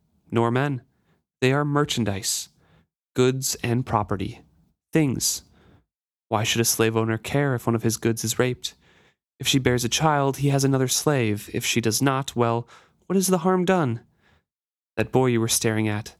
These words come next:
it costs his master nothing if he weeps himself to sleep every night. The bruises he has given cost his owner nothing. If he becomes sullen and intractable from poor treatment, he will simply be sold off to someone who treats him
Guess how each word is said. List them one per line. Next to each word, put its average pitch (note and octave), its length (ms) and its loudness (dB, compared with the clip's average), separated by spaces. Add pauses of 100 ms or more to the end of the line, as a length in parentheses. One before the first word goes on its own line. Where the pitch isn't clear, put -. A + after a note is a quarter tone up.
(380)
it B2 120 -12
costs - 340 0
his C3+ 120 0
master B2+ 360 0
nothing A#2+ 400 0
if - 120 -4
he B2+ 120 2
weeps A#2+ 280 0
himself A#2+ 340 -2
to A#2+ 60 -4
sleep B2 300 -2
every G2+ 220 0
night. G2 260 -4 (600)
The B2+ 80 0
bruises A2+ 420 2
he A#2 140 -2
has A2 120 -2
given A#2 380 0
cost - 320 -4
his B2 160 -2
owner A#2 180 0
nothing. A#2+ 420 -4 (680)
If B2 120 -2
he B2+ 80 4
becomes B2+ 380 -2
sullen C3 500 0
and B2+ 100 -2
intractable A#2+ 640 0
from A#2 220 -2
poor A2+ 200 0
treatment, B2 480 -2 (240)
he - 120 0
will F#3 120 2
simply E3+ 360 0
be D#3+ 120 -2
sold C#3 320 2
off B2 240 0
to - 100 -8
someone A#2+ 320 0
who C3 100 -4
treats - 320 -4
him A#2 120 0